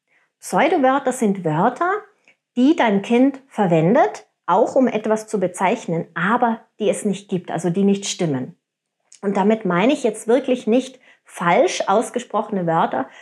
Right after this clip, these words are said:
sondern Wörter, die einfach wirklich so,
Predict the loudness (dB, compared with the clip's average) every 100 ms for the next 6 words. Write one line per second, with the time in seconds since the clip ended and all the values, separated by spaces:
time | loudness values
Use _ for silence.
0 | _ -6 -2 0 2 0 -2 -10 -20 _
1 | 0 0 2 0 0 0 0 -4 -4 0
2 | 2 2 -2 -4 -4 0 4 4 2 -4